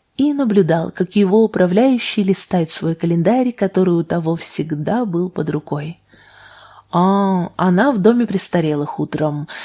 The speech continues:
но после полудня должна быть в клубе садоводов в Фарадее, на обеде с вашими дедушкой и бабушкой. Члены клуба попросили ее вступить в клуб. Они хотят подарить ей дюжину деревьев, которые собираются посадить у дворца,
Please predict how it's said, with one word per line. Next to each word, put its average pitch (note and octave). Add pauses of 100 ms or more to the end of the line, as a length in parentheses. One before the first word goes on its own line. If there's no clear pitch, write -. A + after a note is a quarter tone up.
(160)
но F#3
после G3
полудня A3+
должна E3+
быть G#3+
в -
клубе F#3+
садоводов E3
в -
Фарадее, E3 (160)
на E3+
обеде D#3
с -
вашими G3+
дедушкой E3
и -
бабушкой. C#3+ (560)
Члены B3
клуба A3
попросили G#3
ее F#3+
вступить F#3+
в -
клуб. - (680)
Они E3+
хотят F#3
подарить F3+
ей F#3+
дюжину F#3
деревьев, F3+
которые F3
собираются F3
посадить F3
у E3
дворца, D#3+